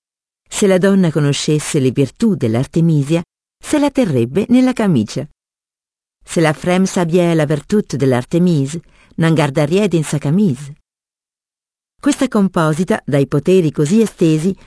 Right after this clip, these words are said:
molto comune nei campi incolti e nei maggesi, è una delle erbe di San Giovanni. Nel cuore del Medioevo la gente si coronava il capo di Artemisia, come nell'antichità pagana,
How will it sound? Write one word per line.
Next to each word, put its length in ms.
molto 340
comune 440
nei 120
campi 380
incolti 600
e 120
nei 140
maggesi, 580
è 100
una 220
delle 220
erbe 320
di 120
San 220
Giovanni. 520
Nel 240
cuore 300
del 180
Medioevo 680
la 180
gente 340
si 160
coronava 520
il 120
capo 380
di 140
Artemisia, 680
come 280
nell'antichità 720
pagana, 540